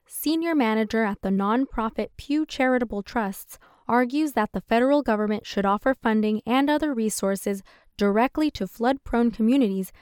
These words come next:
to help them adapt and relocate rather than make them apply for aid.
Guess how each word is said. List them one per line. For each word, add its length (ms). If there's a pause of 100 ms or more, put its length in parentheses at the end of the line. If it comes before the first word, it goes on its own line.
(180)
to 120
help 220
them 160
adapt 540
and 280
relocate 600 (320)
rather 360
than 280
make 240
them 160
apply 400
for 200
aid. 320